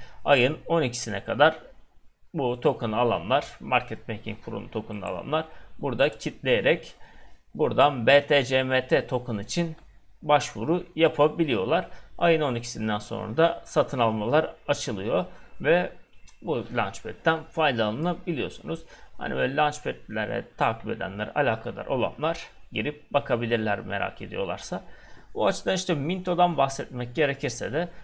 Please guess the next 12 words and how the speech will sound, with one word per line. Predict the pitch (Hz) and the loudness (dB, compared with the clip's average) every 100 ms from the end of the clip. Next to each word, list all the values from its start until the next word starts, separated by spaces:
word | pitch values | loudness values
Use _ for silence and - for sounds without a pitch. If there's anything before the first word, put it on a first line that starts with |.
| - | -6
malum | - 143 120 135 135 - - | 0 2 2 -4 -10 -10 -2
M | 160 | -2
M | 131 123 127 | 0 -2 0
Pro | 131 113 135 | 2 4 4
bu | 123 | 4
market | 120 120 123 123 | 6 6 4 -6
making | 135 123 117 110 | -2 -2 -2 -2
alanında | 117 104 87 107 143 139 - - - | 0 0 -2 0 0 0 -12 -14 -8
bilinen | 156 139 127 117 98 | -6 0 2 2 2
bir | 92 - - - - - | -6 -8 -14 -16 -20 -12
zaten | 107 - - - - - - _ - - | -10 -10 -12 -14 -20 -20 -20 _ -20 -12
firma. | - 107 95 147 | -4 -2 0 -2